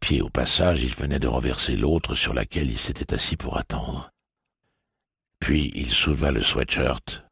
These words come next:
tira un foulard de sa poche arrière et s'en servit pour tourner le bouton. Comme ça, pas d'empreinte. Les négatifs seuls laissent leurs empreintes.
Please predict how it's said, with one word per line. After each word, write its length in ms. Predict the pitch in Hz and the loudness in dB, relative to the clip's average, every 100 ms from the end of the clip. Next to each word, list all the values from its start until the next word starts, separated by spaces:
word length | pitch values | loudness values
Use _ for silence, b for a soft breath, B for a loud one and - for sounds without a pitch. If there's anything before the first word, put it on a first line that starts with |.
| _ | _
tira 340 | - 85 73 71 | 0 2 4 2
un 80 | 60 | 0
foulard 460 | - 76 73 64 | -2 0 2 2
de 80 | - | 0
sa 160 | - - | -4 -4
poche 240 | - - | -2 -2
arrière 440 | - 50 57 71 B B B B B B - | 0 0 0 -2 B B B B B B -2
et 80 | - | 0
s'en 200 | - - | 0 2
servit 420 | - - - 76 | 2 0 -4 -4
pour 200 | - - | -6 -4
tourner 300 | - - - | -4 -4 -4
le 80 | - | -6
bouton. 380 | - - - - _ _ _ _ _ _ _ _ _ | -10 -8 -10 -12 _ _ _ _ _ _ _ _ _
Comme 160 | - - | -2 0
ça, 300 | - 76 - _ _ _ _ - | 2 2 0 _ _ _ _ 0
pas 120 | 73 | 0
d'empreinte. 600 | 64 - - - - - - _ _ _ _ _ _ _ _ _ _ - | 0 -4 -10 -14 -16 -18 -20 _ _ _ _ _ _ _ _ _ _ 0
Les 100 | 76 | 4
négatifs 580 | 76 78 76 - - | 4 4 0 0 0
seuls 480 | - 101 71 53 - - | 4 4 4 2 -4 -8
laissent 240 | - - - | -6 -4 -4
leurs 180 | - - | -4 -6
empreintes. 640 | - - - - - | -4 -4 -6 -10 -12